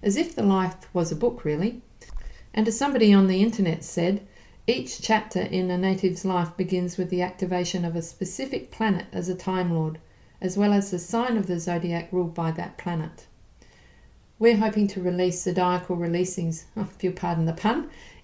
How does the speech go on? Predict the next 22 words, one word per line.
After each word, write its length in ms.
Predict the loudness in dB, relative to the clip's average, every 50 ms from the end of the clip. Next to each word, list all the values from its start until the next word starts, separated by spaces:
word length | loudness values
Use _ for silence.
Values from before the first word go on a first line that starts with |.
| -2 4
in 520 | 6 6 6 6 6 4 4 2 -2 -4
January 800 | 0 2 4 6 6 6 6 6 4 4 2 0 0 -2 -4 -4 -4
or 340 | -2 0 2 2 2 2
February 680 | 0 0 0 0 0 0 2 2 2 2 2 0 -2 -4 -10
twenty 400 | -10 -6 -6 -6 -4 -4 -4 -6
twenty. 560 | -4 -4 -4 -4 -4 -4 -4 -6 -6 -8 -8 -6
We're 260 | -2 -2 0 0 0
working 440 | 0 -2 -4 -4 -4 -4 -6 -4 -4
on 460 | -4 -2 -2 0 0 0 -2 -4 -6 -10 -18 -20 -20 -20 -20 -20 -20 -20
how 240 | -10 -6 -4 -4 -4
to 140 | -2 -4 -4
do 160 | -2 -2 -2
that 180 | 0 0 -2 -2
at 80 | -2
the 80 | -2 -2
moment. 380 | 0 0 0 0 0 -2 -2
Most 260 | -2 -2 -2 -2 -2 -2
likely 500 | 0 0 -2 -2 -2 -4 -4 -2 0 2
it 140 | 2 2
will 140 | 2 0 -2
be 440 | -2 -2 -2 -2 0 -2 -2 -4 -8 -14 -20 -20 -20 -10 -6
under 460 | -2 -2 0 0 0 -2 -2 -4 -6